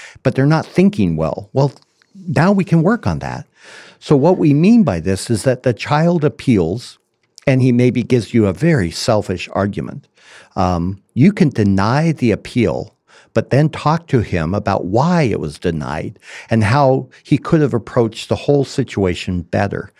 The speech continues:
You might even decide to then tell him to try his appeal again.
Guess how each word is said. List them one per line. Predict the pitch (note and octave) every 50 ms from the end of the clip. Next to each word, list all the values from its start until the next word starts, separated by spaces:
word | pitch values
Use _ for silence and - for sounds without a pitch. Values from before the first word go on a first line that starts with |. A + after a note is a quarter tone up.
| _ - - - - -
You | - F#3
might | G#3 G3+ F#3+ F3+
even | D3+ D3 C3 A2 A2+ F#2+
decide | - A2+ G#2+ - - A#2 A2+ A#2+ C3 C3+ A2+ -
to | - - A#2+ G#2 G#2
then | - - G2 E2 A2 A2+ B2 C3+ C3 A#2+
tell | - - - C#3 C3 C#3 B2+
him | G#2 G#2+ F#2+ F#2
to | - G2
try | - - - - C#3+ E3 F#3
his | D#3 D#3+ E3+ - -
appeal | C3 - - - C3+ B2 B2
again. | A#2 A2 - C3 G2 E2+